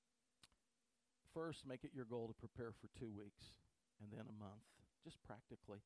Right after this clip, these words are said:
We were talking before, David and John and I,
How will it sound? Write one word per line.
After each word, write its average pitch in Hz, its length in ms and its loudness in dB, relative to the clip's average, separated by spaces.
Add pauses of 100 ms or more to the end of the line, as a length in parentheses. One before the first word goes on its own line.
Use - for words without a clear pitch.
(800)
We 139 120 6
were 139 80 6
talking 139 400 4
before, 127 480 4 (280)
David 113 340 4
and 113 140 0 (340)
John 107 260 2
and 104 100 0
I, 110 200 0